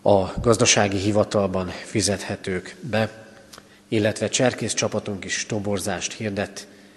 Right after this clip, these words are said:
erre lehet még jelentkezni. Az Úr legyen a mi gyülekezetünk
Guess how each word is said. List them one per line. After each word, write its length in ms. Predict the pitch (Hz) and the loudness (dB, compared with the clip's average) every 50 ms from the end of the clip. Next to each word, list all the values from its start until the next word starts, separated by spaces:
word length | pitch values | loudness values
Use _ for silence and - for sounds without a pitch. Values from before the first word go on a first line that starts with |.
| - - - | -20 -16 -8
erre 460 | - 101 95 92 92 95 95 - - - | -4 -2 -2 -2 -2 -2 -4 -6 -8 -6
lehet 340 | 104 101 95 95 98 - - | -4 -4 -4 -4 -4 -6 -6
még 280 | 101 95 90 85 - - - - | -6 -6 -6 -8 -10 -14 -14 -10
jelentkezni. 760 | - 98 95 92 92 92 95 - - 107 92 92 101 95 87 - - - - - - - - - - - - - - | -6 -4 -2 -2 -2 -4 -4 -4 -4 -4 -4 -4 -4 -6 -8 -10 -14 -12 -8 -6 -4 -4 -4 -6 -6 -8 -10 -10 -4
Az 160 | - 107 - 131 | -2 -2 0 0
Úr 200 | 139 127 131 123 | 0 0 2 4
legyen 420 | 120 120 107 107 110 107 101 101 | 4 4 6 4 2 2 2 0
a 260 | 95 - - - 117 107 | -4 -8 -12 -12 -10 -10
mi 80 | 101 | -6
gyülekezetünk 960 | 95 101 120 117 110 98 - 120 95 104 101 - - 101 95 92 92 - - | -2 0 2 2 2 0 -2 -6 -4 -4 -4 -6 -6 -8 -8 -10 -10 -14 -16